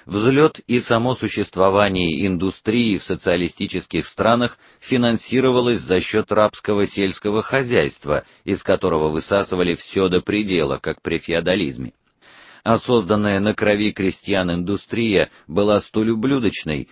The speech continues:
что обеспечить производство хоть чего-нибудь, что можно было бы продать за рубеж, практически не могла. И когда критический рубеж, пятьдесят процентов населения уже у станка,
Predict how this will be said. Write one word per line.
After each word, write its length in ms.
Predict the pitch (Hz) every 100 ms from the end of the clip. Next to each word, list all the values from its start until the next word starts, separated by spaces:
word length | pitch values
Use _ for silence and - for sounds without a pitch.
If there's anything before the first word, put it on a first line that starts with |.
| -
что 240 | - - 104
обеспечить 640 | 98 107 - 107 104 92
производство 760 | 104 107 104 98 110 - 101 104
хоть 260 | 107 98
чего-нибудь, 800 | - - 101 104 131 104 80 76
что 220 | - - 92
можно 280 | 92 80
было 240 | 82 87 82
бы 140 | 82
продать 380 | - 87 82 73
за 120 | 73
рубеж, 400 | 90 101 127 - - - -
практически 640 | 107 92 101 95 92 -
не 160 | 80 78
могла. 340 | 71 65 58 _ _ _ _ _ _ _ _
И 140 | 107 107
когда 400 | 107 110 139 165
критический 840 | - 98 120 123 117 - - 85
рубеж, 680 | 76 73 67 95 107 - - -
пятьдесят 520 | 92 85 92 104 -
процентов 680 | 85 82 - 82 78 80 -
населения 760 | 82 - 90 90 80 80 76
уже 400 | - 95 87 101
у 140 | 90 85
станка, 760 | - 85 76 71 90 92 71